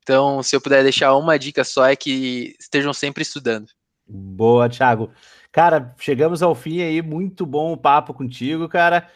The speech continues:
Speaker 2: Ah, desejo todo sucesso, ah, muito obrigado pelo teu tempo aí pra gente ter essa conversa bacana. Ah, esse foi o último, o último episódio, não, desculpa, o te-, o final do terceiro episódio, né? Então a gente tem mais, ah, alguns aí pra gente escutar, mas, cara, te agradecer aí pelo teu tempo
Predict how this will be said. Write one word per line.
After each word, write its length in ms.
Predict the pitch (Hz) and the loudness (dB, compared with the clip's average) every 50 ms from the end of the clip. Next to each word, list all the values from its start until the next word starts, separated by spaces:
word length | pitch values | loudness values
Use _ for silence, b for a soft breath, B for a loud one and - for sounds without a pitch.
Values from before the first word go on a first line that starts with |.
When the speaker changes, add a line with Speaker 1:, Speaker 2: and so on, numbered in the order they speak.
| b b b | b b b
Speaker 2:
Ah, 160 | 120 131 131 | 0 0 2
desejo 440 | 123 135 135 127 131 147 156 139 135 | 2 0 0 0 0 -2 -4 -4 -6
todo 220 | 123 156 165 165 | -4 -4 -4 -4
sucesso, 800 | 147 - - 120 123 - 151 139 151 170 165 - - 180 180 175 - | -6 -10 -14 -10 -4 0 0 2 2 2 0 0 -4 -6 -6 -6 -4
ah, 400 | 147 139 135 135 135 135 131 127 123 | -4 -2 0 0 2 0 0 -2 -2
muito 440 | 120 117 104 120 131 143 160 196 | -6 -8 -8 -8 -8 -4 -2 -2
obrigado 520 | 185 151 151 147 127 143 147 - 147 151 127 | -2 -2 -2 0 2 4 4 4 2 0 -4
pelo 180 | 139 147 143 | -6 -6 -6
teu 180 | 123 147 139 127 | -4 -4 -4 -4
tempo 360 | 127 127 127 135 147 139 139 | -2 -2 -2 -2 -2 -2 -4
aí 100 | 139 139 | -6 -6
pra 100 | 123 139 | -6 -6
gente 220 | 139 131 127 - - | -8 -8 -12 -10 -8
ter 80 | 135 | -6
essa 180 | 135 131 135 131 | -4 -4 -4 -6
conversa 460 | 123 127 123 113 117 120 123 - 135 | -6 -6 -6 -4 -2 -4 -4 -4 -4
bacana. 580 | 120 123 117 120 - 120 120 143 160 180 - b b b b b b b - | -4 -4 -2 0 0 0 0 0 0 -4 -8 b b b b b b b 0
Ah, 180 | 123 127 127 120 | 0 0 2 2
esse 220 | - 160 143 123 - | 0 0 -2 0 0
foi 160 | - 175 170 | 0 0 2
o 80 | 160 | 2
último, 380 | 160 170 185 180 - 202 185 170 - | 0 -2 -2 -2 -2 -4 -4 -2 0
o 80 | 143 | 2
último 280 | 131 135 131 131 139 143 | 2 2 0 -2 -6 -8
episódio, 440 | 131 123 127 120 139 143 156 147 151 | -8 -6 -2 0 2 2 0 0 -2
não, 120 | 151 135 | -6 -6
desculpa, 380 | 127 127 - - 139 117 117 127 | -6 -6 -8 -8 -6 -6 -6 -4
o 20 | |
te-, 160 | 127 147 131 | -4 -4 -4
o 80 | 135 127 | -4 -4
final 380 | 127 - 131 127 143 165 180 175 | -6 -2 2 4 4 6 4 4
do 80 | 170 | 2
terceiro 440 | 165 165 151 131 127 - 156 165 175 | 0 0 0 0 0 0 0 0 0
episódio, 640 | 170 - - 135 123 135 123 127 143 160 160 160 - b b b b b b b _ - | -2 -4 -6 -4 0 2 4 6 4 4 2 -2 -10 b b b b b b b _ -2
né? 200 | 131 131 135 135 | 0 0 0 0
Então 360 | 131 123 139 135 135 143 143 | 0 2 4 4 4 4 2
a 40 | 139 | 0
gente 180 | 131 123 - | -2 -6 -6
tem 160 | - 143 143 | -4 -4 -2
mais, 360 | 139 131 135 139 139 139 127 135 | 0 2 2 2 2 2 0 -2
ah, 240 | 131 123 117 113 - | -2 -2 -2 -2 -2
alguns 460 | 113 117 117 110 110 127 135 131 131 | 0 0 0 -2 -2 -4 -4 -2 -2
aí 100 | 131 127 | -2 -4
pra 140 | 120 131 131 | -2 -4 -4
gente 160 | 131 123 127 | -6 -6 -10
escutar, 480 | - - - 135 135 - 120 127 143 143 | -12 -12 -12 -4 2 4 4 6 6 6
mas, 340 | 147 147 151 147 - - | 6 4 4 4 0 -4
cara, 240 | - - 170 147 131 | -2 0 0 0 2
te 120 | 123 - 139 | 0 0 0
agradecer 460 | 127 135 139 135 139 135 127 - 143 | 0 0 0 0 -2 -4 -4 -4 -4
aí 100 | 139 135 | -4 -4
pelo 200 | 135 151 143 135 | -4 -4 -4 -4
teu 160 | - 143 135 | -2 -4 -2
tempo 320 | 127 139 131 147 156 160 | 0 0 0 0 -2 -4